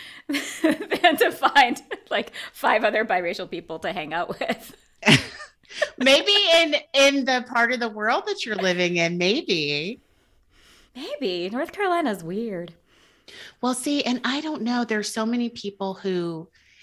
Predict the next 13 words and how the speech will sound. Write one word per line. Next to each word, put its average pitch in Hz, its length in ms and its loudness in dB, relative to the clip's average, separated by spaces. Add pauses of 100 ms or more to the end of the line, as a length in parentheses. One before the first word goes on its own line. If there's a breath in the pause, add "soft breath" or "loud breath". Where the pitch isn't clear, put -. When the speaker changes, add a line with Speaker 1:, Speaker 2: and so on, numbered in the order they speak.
(200 soft breath)
Speaker 2:
it's 196 160 -6
so 240 140 -2
interesting. 190 580 -2
I've 165 120 0
been 175 160 -2
finding 160 360 0
this 156 180 -4
as 151 160 -10
I've 147 160 -2
been 143 380 -4
spending 160 520 -4
more 151 320 -4
time 143 600 -4